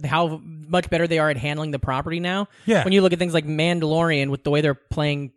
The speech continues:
Speaker 1: Baby Yoda. And, like, Baby Yoda is, like, the, Baby Yoda is, like, the exact opposite of what Jar Jar is
Speaker 2: Yeah.
Speaker 1: in Star Wars, you know?
Speaker 2: Or even B B eight.
Speaker 1: Or, yeah, exactly. Yes, yes. Um, okay, so there's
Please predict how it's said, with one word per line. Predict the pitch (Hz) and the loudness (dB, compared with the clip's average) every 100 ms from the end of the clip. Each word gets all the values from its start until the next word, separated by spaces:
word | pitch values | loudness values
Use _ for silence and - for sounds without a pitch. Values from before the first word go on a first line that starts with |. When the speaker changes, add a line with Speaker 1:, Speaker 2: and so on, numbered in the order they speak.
| _ _ - | _ _ -4
Speaker 1:
Baby | 151 151 147 | 0 0 0
Yoda. | 127 147 170 214 - _ _ _ _ - | 0 -2 -2 -6 -10 _ _ _ _ -8
And, | 180 | -4
like, | 170 | 2
Baby | 208 220 | 2 4
Yoda | 208 202 | 4 4
is, | 170 | 2
like, | 160 147 - _ _ | 0 -2 -4 _ _
the, | 170 208 - - - | 0 0 0 -12 -4
Baby | 233 247 | 2 4
Yoda | 247 | 4
is, | 208 | 0
like, | 190 | -2
the | 190 | -2
exact | 151 180 180 - _ | -2 -2 -2 -4 _
opposite | 151 151 156 - 165 - | -4 -2 -4 -4 -6 -8
of | 143 | -4
what | 143 143 | -6 -4
Jar | 143 139 | -4 -4
Jar | 135 104 | -4 -10
is | 110 - - | -12 -20 -2
Speaker 2:
Yeah. | 214 | -2
Speaker 1:
in | 170 | 0
Star | - 147 | 0 0
Wars, | 131 113 120 | 0 -6 -10
you | 135 | -8
know? | 135 196 | -8 -2
Speaker 2:
Or | 185 | 0
even | 185 180 | 2 4
B | 185 | 2
B | 180 185 | 2 2
eight. | 202 113 - _ _ | 0 -2 -14 _ _
Speaker 1:
Or, | - 277 | 2 4
yeah, | 370 427 | 4 0
exactly. | 175 359 180 | 2 0 0
Yes, | 147 254 165 233 | -2 -2 0 -4
yes. | 170 - _ - _ | -6 -6 _ -20 _
Um, | 175 190 180 165 151 - | 2 2 2 -2 -4 2
okay, | 208 170 | 4 4
so | - 190 175 156 _ | 4 4 4 0 _
there's | 165 190 180 | -2 0 0